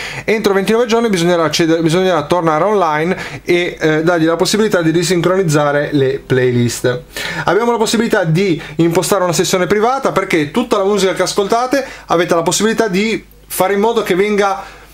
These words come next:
condivisa su, su, eh, su Facebook. Quindi ogni volta che voi ascoltate una canzone, una playlist di qua e di là, su fe-, sul vostro profilo di Fescu-, di Facebook, scusate, compare che state ascoltando quella determinata playlist e quella determinata canzone.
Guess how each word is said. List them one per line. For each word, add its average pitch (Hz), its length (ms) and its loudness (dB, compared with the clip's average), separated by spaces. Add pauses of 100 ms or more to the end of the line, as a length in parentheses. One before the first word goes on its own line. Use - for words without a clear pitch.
(300)
condivisa 202 720 0
su, 196 440 0
su, 180 180 0
eh, 156 200 2
su 196 240 0
Facebook. 131 720 0 (420)
Quindi 156 460 0 (120)
ogni 160 180 2
volta 202 180 2
che 175 80 0
voi 202 100 2
ascoltate 190 260 0
una 185 100 0
canzone, 185 360 0
una 185 120 0
playlist 185 440 0
di 180 60 0
qua 214 120 0
e 277 40 0
di 262 60 0
là, 220 100 2
su 214 160 -2
fe-, 196 220 0
sul 196 140 0
vostro 196 180 0
profilo 170 240 2
di 240 100 0
Fescu-, 165 580 -2
di 151 120 0
Facebook, 175 480 -2
scusate, 160 420 0
compare 170 640 0
che 170 100 -2
state 160 180 0
ascoltando 151 540 0
quella 180 240 0
determinata 156 420 0
playlist 190 380 0
e 160 40 0
quella 165 220 0
determinata 151 340 0
canzone. 139 400 0